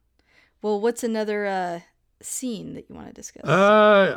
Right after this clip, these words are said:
Speaker 2: well, I think I brought up a lot of the ones that I sort of, uh, you know, with the, uh, I mean, it's, it's funny. It's like there's, there's no, in my, in my head, there's, there's no really bad moments in this entire film. I think it's just,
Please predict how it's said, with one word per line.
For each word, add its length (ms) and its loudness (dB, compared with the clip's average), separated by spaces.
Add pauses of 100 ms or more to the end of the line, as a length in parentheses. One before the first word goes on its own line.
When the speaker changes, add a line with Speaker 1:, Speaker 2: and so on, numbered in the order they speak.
Speaker 2:
well, 240 6
I 120 4
think 180 4
I 60 4
brought 240 4
up 140 2
a 20 6
lot 140 6
of 80 4
the 80 4
ones 240 2
that 100 0
I 60 0
sort 260 0
of, 360 -6
uh, 280 -2
you 180 -4
know, 160 -2
with 220 -8
the, 280 -6 (440)
uh, 300 -4 (920)
I 100 -6
mean, 240 2
it's, 220 -4
it's 180 -4
funny. 300 4
It's 160 -2
like 200 -2
there's, 400 -4
there's 340 -6
no, 380 0 (220)
in 180 -2
my, 180 0 (340)
in 140 -4
my 160 -4
head, 200 -2
there's, 260 -4
there's 320 -6
no 240 0
really 380 -4 (160)
bad 340 -8
moments 400 -8
in 60 -12
this 160 -14
entire 300 -10
film. 380 -10
I 60 -12
think 200 -6
it's 160 -8
just, 340 -8